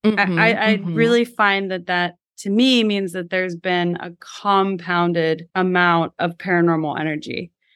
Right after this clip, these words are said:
Speaker 2: Um,
Speaker 1: Right.
Speaker 2: and so much so that it doesn't matter if you're there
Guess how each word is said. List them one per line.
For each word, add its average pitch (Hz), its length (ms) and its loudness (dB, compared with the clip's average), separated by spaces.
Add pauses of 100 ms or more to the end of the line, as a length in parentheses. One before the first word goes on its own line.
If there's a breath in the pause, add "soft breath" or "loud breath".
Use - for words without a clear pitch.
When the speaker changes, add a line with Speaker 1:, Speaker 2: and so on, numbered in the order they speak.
(240)
Speaker 2:
Um, 175 260 4
Speaker 1:
Right. 156 380 2
Speaker 2:
and 185 220 -4
so 233 240 2
much 214 300 0
so 180 240 -2
that 175 200 -2
it 190 80 -4
doesn't 202 300 0
matter 175 380 4
if 170 160 -2
you're 175 160 -4
there 165 520 0